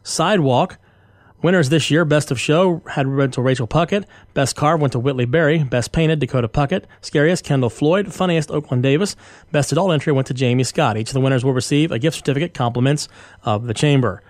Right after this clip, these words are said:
It was also announced that a Halloween shindig will take place at Etna Park on Saturday, October thirtieth, beginning at four P M. The Oak Hill Festival of Flags Committee will be hosting that event,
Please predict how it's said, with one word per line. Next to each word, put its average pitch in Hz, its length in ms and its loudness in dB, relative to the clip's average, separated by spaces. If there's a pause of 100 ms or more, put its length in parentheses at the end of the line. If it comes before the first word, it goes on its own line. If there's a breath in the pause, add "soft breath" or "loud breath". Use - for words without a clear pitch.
(540 soft breath)
It - 60 -20
was 139 100 0
also 156 200 2
announced 151 260 2
that 139 80 0
a 131 40 2
Halloween 147 320 2
shindig 185 320 0
will 151 80 2
take 143 180 0
place 143 260 0
at 143 60 2
Etna 131 140 -2
Park 143 260 0
on 117 280 0
Saturday, 135 320 0
October 123 280 0
thirtieth, 135 340 0
beginning 139 200 0
at 110 80 -4
four 143 220 -2
P 123 180 0
M. 151 120 2
The 135 80 2
Oak 127 120 0
Hill 123 120 -2
Festival 127 360 -2
of 110 80 -2
Flags 151 340 0
Committee 139 260 0
will 131 80 0
be 117 100 0
hosting 127 320 -2
that 156 160 0
event, 143 320 0